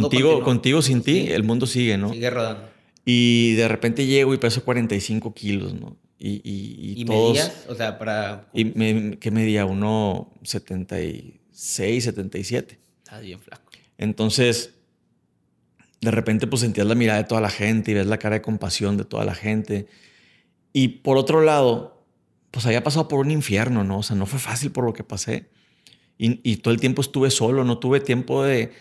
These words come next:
Speaker 1: de poderme quejar con alguien más y de poder desahogarme. Entonces, llego para Monterrey y trato de explicarle a la gente,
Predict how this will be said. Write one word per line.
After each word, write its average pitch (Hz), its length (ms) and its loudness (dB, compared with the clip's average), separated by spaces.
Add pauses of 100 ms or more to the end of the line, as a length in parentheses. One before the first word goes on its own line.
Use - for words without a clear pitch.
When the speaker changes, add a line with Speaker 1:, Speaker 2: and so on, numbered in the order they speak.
(200)
Speaker 1:
de 107 160 0
poderme 107 440 0
quejar - 320 -4
con 120 160 -2
alguien 120 260 0
más 110 280 0
y 117 60 0
de 110 80 2
poder 98 280 -4
desahogarme. 117 680 -2 (340)
Entonces, 131 240 -4
llego 143 200 2
para 139 180 2
Monterrey 117 640 0 (360)
y 110 120 -2
trato 104 340 0
de 131 60 4
explicarle 123 480 -2
a 123 40 2
la 123 100 2
gente, 120 580 -2